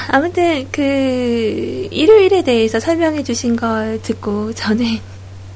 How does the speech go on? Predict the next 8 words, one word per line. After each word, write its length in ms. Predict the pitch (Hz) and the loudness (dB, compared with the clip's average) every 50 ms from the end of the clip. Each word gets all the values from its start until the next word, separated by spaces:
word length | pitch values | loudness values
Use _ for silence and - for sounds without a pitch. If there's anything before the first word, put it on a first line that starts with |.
| - - | -18 -18
<laughs> 600 | - - - - - - - - - - - - | -18 -18 -18 -18 -16 -14 -10 -10 -8 -8 -8 -6
경찰청 640 | - 277 214 220 320 - 330 320 311 - 330 302 294 | 0 0 2 2 2 2 0 0 0 0 -4 -4 0
사람들을 580 | 339 339 302 285 294 277 262 254 240 233 214 | 0 0 0 0 -2 -2 -4 -4 -4 -2 -4
얘기하고 460 | 214 202 190 190 233 233 233 226 233 220 | -2 -2 -2 -2 -2 -2 -2 -2 -4 -4
있네요. 500 | 202 196 196 196 196 196 214 226 254 240 | -2 -2 -4 -4 -4 -6 -6 -6 -4 -2
아무 500 | 208 226 247 285 294 294 277 240 - - | 0 0 0 -2 -2 -4 -6 -6 -4 -2
연관관계가 760 | 208 214 220 285 294 294 285 262 233 233 240 233 - 208 | 0 0 0 0 -2 -4 -4 -4 -4 -4 -4 -4 -4 -4
없는데 500 | 190 190 196 208 202 214 233 208 208 214 | -2 -2 0 -2 -2 -2 -4 -8 -10 -10